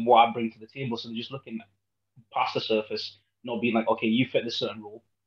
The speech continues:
that's what you're gonna put you forward for." It's like, they see me as an individual. They see the values that I have. They see the culture that I try to bring, the culture that they have already. That's what resonates the most with myself. And it's probably one of the biggest highlights, I would say,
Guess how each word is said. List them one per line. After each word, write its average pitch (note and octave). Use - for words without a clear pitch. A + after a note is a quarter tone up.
that's -
what A#2
you're A2+
gonna -
put -
you -
forward D#3
for." G#2
It's -
like, A2+
they A#2+
see C3
me A#2+
as A2
an G#2+
individual. G#2+
They A#2+
see C3
the A2+
values A#2+
that G#2
I G#2
have. -
They A2+
see A#2
the A2+
culture A#2+
that A2
I G#2+
try A2
to -
bring, G#2+
the -
culture A#2+
that G2+
they A#2+
have A2+
already. A2
That's A2+
what A#2
resonates A2+
the A#2
most A#2
with A2+
myself. G#2+
And A2
it's A#2
probably C#3+
one B2+
of A#2+
the A2+
biggest A#2
highlights, A2+
I A2
would A2+
say, A2